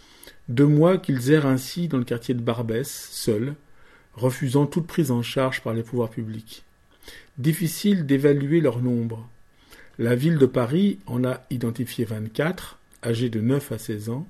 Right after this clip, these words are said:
Il pourrait être une centaine, selon l'Office français de l'immigration et de l'intégration. Des mineurs isolés aussi jeunes, toxicomanes et réfractaires à toute aide,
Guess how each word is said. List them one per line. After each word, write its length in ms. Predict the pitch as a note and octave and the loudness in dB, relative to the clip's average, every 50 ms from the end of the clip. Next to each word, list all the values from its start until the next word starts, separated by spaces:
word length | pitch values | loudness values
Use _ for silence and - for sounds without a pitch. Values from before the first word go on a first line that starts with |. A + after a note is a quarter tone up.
| - - - - _ _ _ _ - _ - - - - | -16 -20 -20 -20 _ _ _ _ -20 _ -20 -18 -10 -8
Il 120 | B2+ A#2 | -8 -8
pourrait 320 | - - C#3+ A#2+ B2+ C3+ C3 | -4 -2 0 0 0 2 0
être 220 | D3+ C#3+ - - | 0 -2 0 -2
une 100 | C3 B2+ | -4 -4
centaine, 580 | - - C3+ C3 B2 A#2+ - A#2 A2 C3 D3 D3+ - _ - - - - - - _ | -4 -2 -2 -2 -2 -2 -2 -4 -4 -4 -6 -8 -10 _ -20 -20 -20 -20 -20 -20 _
selon 420 | - - - B2+ A#2+ B2+ C3+ C#3 D3 | -10 -2 0 2 2 2 0 0 -2
l'Office 640 | C3 A#2+ - - - C3+ B2 - - - - - _ | -4 -4 -4 -4 -6 -6 -6 -6 -10 -12 -14 -16 _
français 480 | - - - B2+ B2 A#2 - - D3+ C#3 | -18 -10 -6 -6 -4 -4 0 0 2 2
de 60 | B2+ | 2
l'immigration 640 | A#2+ B2 B2 B2+ A#2+ A2+ A2 G#2+ A2 - - - C3+ | -2 -2 -2 -2 -4 -4 -8 -10 -10 -10 -6 -4 -4
et 20 | A#2+ | -2
de 60 | A#2 | -2
l'intégration. 680 | A2+ A#2 - A#2+ A2 G#2+ A2+ A2+ - - - A#2+ - - - - - _ _ _ _ _ _ _ | -4 -6 -6 -8 -8 -8 -10 -10 -12 -12 -14 -14 -16 -16 -18 -20 -20 _ _ _ _ _ _ _
Des 80 | B2+ B2 | 2 4
mineurs 340 | C#3+ D3 D3+ D#3 D#3+ D#3 | 4 6 6 6 6 6
isolés 300 | D#3+ C#3+ - D3+ D3 D#3 | 4 2 2 2 2 4
aussi 320 | D3+ C#3 C3 - - - C3+ | 4 4 2 -2 -4 -4 -4
jeunes, 420 | B2 C3+ D3+ E3+ F#3+ G3 F3 D#3+ - - _ _ - - - - - - | 0 0 0 2 2 0 -2 -2 -8 -14 _ _ -20 -20 -20 -20 -4 0
toxicomanes 840 | - D3 - - - D#3+ - - D3 C#3 C#3+ C#3 C#3 D3 D3 C#3 - - | 0 0 0 0 -4 -2 2 4 4 4 4 2 0 0 -2 -4 -4 -2
et 100 | C3 A#2+ | -2 0
réfractaires 680 | - C#3+ C#3+ C#3+ - - D3+ C#3 - - - D3 C3+ B2 | 0 0 0 0 -2 -4 -4 -4 -4 0 0 0 2 0
à 40 | A#2+ | -4
toute 300 | - - - - - - | -8 -10 -14 -8 -2 0
aide, 240 | D3 E3 D#3+ F3+ | 0 2 0 -2